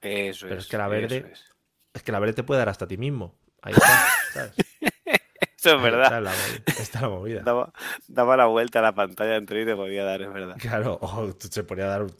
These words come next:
Speaker 2: vueltas y tú que eres tonto te la comías, ¿sabes? Que, que no
Speaker 1: Eso es verdad.
Speaker 2: pasa nada. Pero bueno, ya digo, yo al casti-, el castigo popular, es decir, que la gente vaya
Speaker 1: Ujú.
Speaker 2: castigando a otros por la calle, me gusta mucho esa idea.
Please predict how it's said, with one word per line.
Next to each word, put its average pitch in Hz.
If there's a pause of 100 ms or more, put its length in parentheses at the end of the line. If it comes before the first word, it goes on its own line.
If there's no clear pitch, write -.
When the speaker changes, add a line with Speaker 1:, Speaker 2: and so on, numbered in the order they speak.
Speaker 2:
vueltas 110
y 110
tú 95
que 95
eres 98
tonto 113
te 131
la 117
comías, 95
¿sabes? 120
Que, 82
que -
no 90
Speaker 1:
Eso 110
es -
verdad. 90
Speaker 2:
pasa 90
nada. 113 (840)
Pero 110
bueno, 123 (120)
ya 113
digo, 95
yo 117
al 113
casti-, -
el 110
castigo 131
popular, 135 (100)
es -
decir, 117
que 110
la 98
gente 120
vaya 131
Speaker 1:
Ujú. 202
Speaker 2:
castigando 117
a 113
otros 113
por 110
la 104
calle, 127
me 104
gusta 107
mucho 95
esa 92
idea. 95